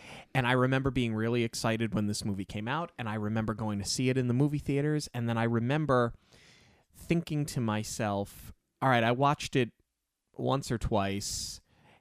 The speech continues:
and I haven't reviewed it since." Within three minutes of the start of the film, I was reciting the lines to this movie. And it wasn't until that moment that I said, "Oh my God,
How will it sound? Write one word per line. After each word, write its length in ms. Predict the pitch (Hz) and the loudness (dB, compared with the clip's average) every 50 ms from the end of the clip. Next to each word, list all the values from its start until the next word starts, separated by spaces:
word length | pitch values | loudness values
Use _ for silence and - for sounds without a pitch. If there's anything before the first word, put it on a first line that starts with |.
| _ _ - | _ _ -4
and 520 | 123 113 110 107 107 107 104 104 104 - - | -2 0 0 0 0 -2 -2 -4 -6 -6 -8
I 60 | - | -8
haven't 400 | 113 104 135 139 131 131 127 - | -6 -2 -2 0 0 0 -2 -2
reviewed 300 | 120 113 107 117 113 107 | -4 -2 0 0 0 0
it 100 | 104 - | -2 -4
since." 460 | - - - 117 98 95 - - - - - _ _ _ _ _ _ _ _ _ _ _ - | -4 -2 0 0 0 -2 -4 -6 -8 -10 -16 _ _ _ _ _ _ _ _ _ _ _ 2
Within 540 | 131 139 160 151 - 175 165 156 151 147 - | 6 6 6 6 6 2 2 2 0 0 -4
three 560 | - - - - - 135 123 143 151 160 160 | -10 -16 -6 0 2 4 6 6 6 6 6
minutes 480 | 151 135 127 131 131 123 113 - - - - | 4 4 2 2 0 0 -4 -6 -10 -6 -6
of 160 | 120 113 120 | -6 -4 -4
the 100 | 117 113 | -6 -8
start 360 | 113 - - - 120 117 113 113 | -8 -8 -8 -6 -4 -4 -4 -4
of 120 | 110 110 | -6 -8
the 80 | 117 110 | -10 -12
film, 480 | - - 110 104 104 113 131 156 165 - _ _ _ _ _ _ _ _ - | -4 0 2 2 4 2 2 0 -2 -4 _ _ _ _ _ _ _ _ -2
I 160 | 120 127 135 | 0 2 2
was 300 | 139 139 143 143 131 127 | 4 6 6 4 4 2
reciting 840 | 120 117 120 - - - - - 127 123 127 127 135 131 135 131 120 | -2 -4 -4 -4 -4 -8 -4 0 2 2 2 2 0 0 -2 -2 0
the 120 | 110 113 107 | 0 2 2
lines 760 | 101 98 98 95 107 113 123 131 131 131 127 127 123 - - | 2 0 0 0 0 0 0 0 -2 -4 -4 -6 -6 -8 -6
to 120 | - 117 | -4 -2
this 280 | 98 98 95 92 - - | -2 -2 -2 -4 -4 -4
movie. 480 | 98 92 87 85 87 82 69 73 - _ _ - - _ _ _ _ | -4 -6 -6 -6 -8 -10 -12 -14 -16 _ _ -20 -20 _ _ _ _
And 140 | 139 139 135 | -6 -4 -2
it 120 | 139 - - | -2 0 6
wasn't 380 | 139 147 180 220 226 269 262 | 8 8 8 8 6 4 0
until 280 | 254 240 - - 220 190 | 0 0 2 2 2 4
that 220 | - 170 156 - | 4 4 2 4
moment 320 | 151 147 160 160 143 123 - | 4 4 4 4 2 2 2
that 120 | 135 123 | 2 2
I 80 | 120 120 | 2 0
said, 400 | - - - 135 120 117 120 - _ _ _ _ _ _ _ _ _ _ _ _ _ _ _ - | 0 0 2 2 2 2 0 -4 _ _ _ _ _ _ _ _ _ _ _ _ _ _ _ 4
"Oh 160 | 131 156 196 | 4 4 6
my 200 | 196 180 160 147 | 4 4 4 4
God, 400 | 123 123 135 143 135 107 101 | 2 2 2 4 4 2 2